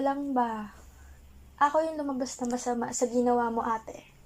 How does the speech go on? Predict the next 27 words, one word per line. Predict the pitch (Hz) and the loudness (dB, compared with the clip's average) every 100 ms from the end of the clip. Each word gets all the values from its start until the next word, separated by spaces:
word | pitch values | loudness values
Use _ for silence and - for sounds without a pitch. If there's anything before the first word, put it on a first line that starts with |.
| - - - - - - - - - - - - - - - - | -20 -20 -20 -20 -20 -20 -20 -20 -20 -20 -20 -20 -20 -20 -20 0
Which | 381 381 | 0 4
is, | 440 | 2
hindi | 466 440 359 381 | 4 4 4 4
naman | 381 349 320 330 | 2 2 0 -2
yun | 330 330 | -2 -4
yung | 330 - | -6 -2
own | 294 311 - | -2 -2 0
purpose | 277 277 277 285 - | 0 0 -4 -6 -2
namin. | 262 247 220 220 226 - - - | 0 2 0 -6 -8 -16 -20 -10
Hindi | 277 330 370 | -4 0 0
yung | 381 | 0
purpose | 330 285 277 285 - | 0 0 -2 -8 -2
namin. | 269 233 233 233 - - - - - | -2 0 -2 -4 -10 -20 -20 -20 -2
Kapag | - 339 | -2 2
nasa | 440 453 440 427 | 4 4 4 2
TikTok | 247 - - - | -2 -2 -4 -4
app | 247 - - - | -6 -12 -20 -2
ka, | 254 233 214 - - | 0 0 -4 -18 -14
nagigets | 277 302 277 370 370 - | -8 -6 -4 -6 -6 -2
niyo | 381 403 | 0 0
yung | 381 | 2
point | 311 285 285 | 0 0 -2
ko, | 269 247 | -2 0
guys. | 226 220 214 - - - - - - - - - - - - - - - - - - - - - - | 0 -2 -6 -10 -14 -18 -20 -20 -20 -20 -20 -20 -20 -20 -20 -20 -20 -20 -20 -20 -20 -20 -20 -20 -10
Sa | - 349 | -6 0
Facebook, | 392 392 320 339 381 359 | 2 0 0 0 2 2
lumabas | 359 294 330 302 - | 0 2 0 0 -8